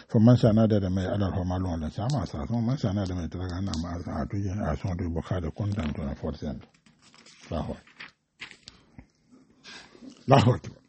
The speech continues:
لا سيدنا الإمام Muslim. وحدثنا محمد بن مسلم وزهير بن حرب قال حدثنا يحيى وهو القطان والمحول قال حدثنا أبو بكر بن أبي شيبة قال حدثنا أبو أسامة كلاهما عن عبيد الله بن مسلم في هذا الإسناد.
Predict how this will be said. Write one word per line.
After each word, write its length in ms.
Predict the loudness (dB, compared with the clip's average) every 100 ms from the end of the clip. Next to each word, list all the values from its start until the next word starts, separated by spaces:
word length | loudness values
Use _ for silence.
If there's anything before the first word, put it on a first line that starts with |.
| -20 -20 -20 -20 -20 _
لا 140 | 2 2
سيدنا 240 | 2 -2
الإمام 340 | 4 8 8 8
Muslim. 240 | 2 -8 -12 -12 2
وحدثنا 580 | 6 6 6 6 8 8
محمد 320 | 8 6 4 2
بن 100 | 0
مسلم 360 | 0 -2 -2
وزهير 540 | -2 -4 -4 -2 -2 -2
بن 220 | -2 -2
حرب 280 | -4 -4 -4
قال 280 | -2 -2 -2
حدثنا 460 | -2 -2 0 0 0 0
يحيى 120 | -2
وهو 220 | -2 -2
القطان 580 | -4 -6 -8 -4 -4 -2
والمحول 540 | -2 -2 -2 -2 -2
قال 160 | -4 -4 -2
حدثنا 360 | 0 0 0
أبو 120 | -2 -4
بكر 200 | -6 -4
بن 180 | -2
أبي 240 | -2 -2 0
شيبة 320 | 2 2 -2 -8 -16 -16 0
قال 140 | 4 6
حدثنا 360 | 6 4 2 0
أبو 260 | -2 -2
أسامة 440 | -2 -2 0 -2 -2
كلاهما 400 | -4 -2 0 0
عن 220 | 0 -2 -2
عبيد 360 | -2 -2 -2
الله 260 | -2 -2 -2
بن 260 | -4 -4 -4
مسلم 220 | -4 -8
في 140 | -6
هذا 240 | -6 -4 -2
الإسناد. 500 | 0 0 0 0